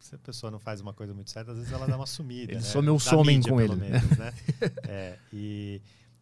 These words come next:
Speaker 1: e assim, basicamente ele, ele fez isso, né? Essa, apresentou num congresso e, e ele deu uma sumida, pelo menos, da mídia. Ninguém sabe muito, né? S-,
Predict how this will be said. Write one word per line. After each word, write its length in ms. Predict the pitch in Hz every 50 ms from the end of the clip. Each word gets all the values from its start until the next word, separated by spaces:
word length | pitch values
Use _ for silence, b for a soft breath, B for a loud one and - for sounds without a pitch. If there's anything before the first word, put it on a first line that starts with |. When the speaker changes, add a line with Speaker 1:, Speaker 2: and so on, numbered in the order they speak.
| _ _ _
Speaker 1:
e 120 | 131 135
assim, 260 | 156 156 - 180 156 127
basicamente 600 | 127 131 139 - 123 151 139 143 143 135 - 170
ele, 680 | 165 165 165 165 165 165 160 160 151 143 127 123 - - - _ _ _ - -
ele 180 | 117 117 123
fez 500 | 120 - - 127 117 127 165 170 131 101
isso, 420 | 104 104 113 147 - - - 110 95
né? 180 | 95 98 110
Essa, 240 | 113 117 117 110 92
apresentou 640 | 92 - - 110 107 107 101 104 107 101 - 120 123
num 80 | 143 139
congresso 840 | 123 123 110 101 95 95 92 92 104 127 131 - - - 175 170 b b b b b b b b b b b b _ _ _ _ _ _ _ _ _
e, 380 | - 113 107 107 107 107 107 104 _ _ _ _ _ _ _ _ -
e 80 | 113
ele 140 | 104 101 113
deu 320 | 110 107 104 107 113 113 113 - - - _ _ _ _ 120
uma 100 | 120 120
sumida, 420 | - - 160 127 110 110 104 117
pelo 180 | 117 117 110 101
menos, 160 | 101 104 101
da 100 | 123 127
mídia. 240 | 120 95 - 90 90
Ninguém 260 | 92 90 110 135 131
sabe 400 | - - 113 104 117 123 120 104
muito, 340 | 98 98 107 120 127 113 101
né? 100 | 98 101 101
S-, 240 | 107 - - -